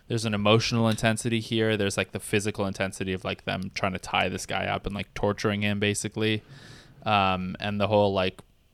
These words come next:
moral crisis of what to do in this situation. And I think that, like, that, that's what this premise lends itself to, like, this moral question of, like, what is the right thing to do? It's purge night. This is, like, the law of the land, but also, like,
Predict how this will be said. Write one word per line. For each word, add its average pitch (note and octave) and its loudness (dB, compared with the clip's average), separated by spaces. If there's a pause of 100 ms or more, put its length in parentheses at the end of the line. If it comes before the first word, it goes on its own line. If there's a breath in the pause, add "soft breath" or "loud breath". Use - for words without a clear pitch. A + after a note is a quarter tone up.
(200)
moral G2+ 4
crisis F#2+ -2
of G2+ -2
what F#2+ 0
to - -8
do G#3 0
in F3 -8
this - -6
situation. G#2 -4 (340 soft breath)
And A#2+ 4
I A#2 10
think D3 4
that, C#3+ 6
like, A#2 4
that, B2 6
that's B2+ 10
what B2+ -2
this - -6
premise G2+ 0
lends F#2+ -2
itself - -6
to, A2+ -6
like, A2 -6
this A2 -6
moral A#2 8
question G2+ -2
of, F#2+ -8
like, F#2+ -4
what A2+ 8
is A#2+ 6
the A2 2
right F#2+ 2
thing F#2 -4
to - -8
do? C2+ -2 (300 soft breath)
It's - -4
purge A#2+ 8
night. G#2+ 4
This - -2
is, G#2 -4
like, F#2+ 0
the G2 0
law F#2+ 6
of F#2 -2
the G2+ -2
land, A2 2 (520 soft breath)
but A#2 6
also, A2 8
like, F#2 -2